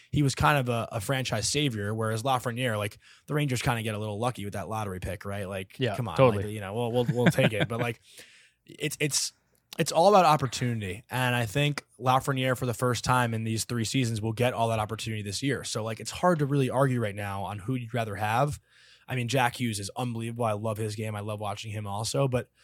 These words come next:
Speaker 1: there's no reason why Lafreniere can't be that same player. I mean, he's not as, as fast as a skater as Hughes is, but, like, he, he's twenty years old. Like,
Speaker 2: Yeah.
Speaker 1: come on, like, he's gonna get there. So I, I think,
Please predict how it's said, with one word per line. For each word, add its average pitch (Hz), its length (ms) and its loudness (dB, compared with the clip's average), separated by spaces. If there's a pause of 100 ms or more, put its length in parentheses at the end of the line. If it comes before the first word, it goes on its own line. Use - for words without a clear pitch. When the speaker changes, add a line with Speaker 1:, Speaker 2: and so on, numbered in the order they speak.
Speaker 1:
there's 123 180 -4
no 131 140 0
reason 120 320 -2
why 113 140 -2
Lafreniere 107 540 -6
can't 104 200 -8
be 107 100 -8
that 101 160 -8
same 98 260 -8
player. 101 480 -8
I 117 120 -8
mean, 123 100 -4
he's 117 180 -4
not 131 200 0
as, 113 200 -4 (380)
as 117 180 -2
fast 117 640 -2
as 117 120 -2
a 110 60 -2
skater 113 440 -2
as 131 180 -2
Hughes 147 180 2
is, 170 260 2
but, 120 220 -4
like, 110 300 -8 (920)
he, - 140 -12
he's 139 240 0
twenty 147 380 10
years 135 240 -2
old. 131 300 -10 (180)
Like, 90 180 -12 (140)
Speaker 2:
Yeah. 101 240 -2
Speaker 1:
come 143 100 -4
on, - 160 -6 (100)
like, 107 160 -8
he's 113 160 -6
gonna 131 160 -2
get 123 200 -4
there. - 220 -12 (160)
So 117 340 -4 (300)
I, 143 200 4
I 147 160 4
think, 185 340 2